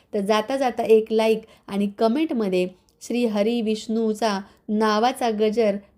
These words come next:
करायला विसरू नका, कारण जय हरी विठ्ठल, श्री हरी विठ्ठल. ज्या हरीची कृपा ज्यावर विशेष असते त्याला या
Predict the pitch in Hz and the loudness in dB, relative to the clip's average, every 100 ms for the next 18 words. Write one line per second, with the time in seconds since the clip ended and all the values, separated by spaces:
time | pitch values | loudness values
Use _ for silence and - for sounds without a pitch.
0 | - 220 208 202 196 202 202 220 208 208 | 0 2 4 2 0 -2 -4 -4 -2 -4
1 | 208 233 185 - _ _ - 220 214 208 | -4 -4 -6 -10 _ _ -2 2 2 2
2 | 233 285 247 233 226 220 247 214 190 - | 2 0 0 0 0 0 0 0 0 -4
3 | 254 247 220 202 202 208 220 202 180 - | -4 -2 0 0 -2 0 2 2 0 -6
4 | - - - 196 185 196 220 320 311 - | -20 -18 0 2 2 2 2 2 0 -2
5 | 233 226 285 233 208 - - 196 247 254 | -2 0 0 0 -2 -12 -4 4 4 4
6 | 240 240 233 302 269 247 - 247 202 196 | 0 -2 -2 -2 0 0 0 2 2 0
7 | 226 220 220 185 - - 196 214 208 | 0 2 0 -2 -8 -12 0 2 2